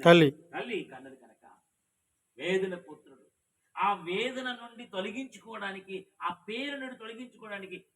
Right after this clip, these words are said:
Speaker 2: ప్రభు సన్నిధిలో కూర్చొని ఏం చేస్తున్నాడు ఆయన? "నన్ను ఖచ్చితంగా నీ ఆశీర్వాదం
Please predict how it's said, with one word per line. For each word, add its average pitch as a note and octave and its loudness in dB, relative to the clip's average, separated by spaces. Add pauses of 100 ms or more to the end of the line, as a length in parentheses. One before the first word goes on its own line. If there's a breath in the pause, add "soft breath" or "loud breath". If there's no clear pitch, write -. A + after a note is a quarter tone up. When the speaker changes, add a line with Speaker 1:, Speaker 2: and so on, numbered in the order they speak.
(320)
Speaker 2:
ప్రభు B3+ -4
సన్నిధిలో A#3 -10
కూర్చొని A3+ -10
ఏం A3+ -10
చేస్తున్నాడు F3 -12
ఆయన? F#3 -8 (500)
"నన్ను B2 -20
ఖచ్చితంగా C#3 -18 (180)
నీ A2+ -20
ఆశీర్వాదం A2+ -20